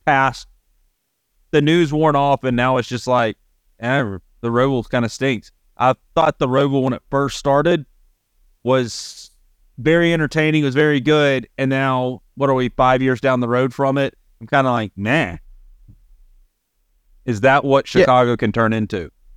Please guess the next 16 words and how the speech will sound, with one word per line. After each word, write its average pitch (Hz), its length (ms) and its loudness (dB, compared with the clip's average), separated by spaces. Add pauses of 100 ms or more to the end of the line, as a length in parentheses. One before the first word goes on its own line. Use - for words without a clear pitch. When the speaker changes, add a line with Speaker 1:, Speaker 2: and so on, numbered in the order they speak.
(580)
Speaker 2:
I, 180 80 -4 (120)
I 185 80 2
think 208 240 0
it's - 160 -4
one 202 160 2
of 170 60 -2
those 175 200 2
events 135 440 -2
that 120 280 -4
it's 139 220 -6
fresh, - 560 -2
it's - 240 -6
new, 139 400 0
it's 127 100 -4
something 131 400 -2
different 139 400 -2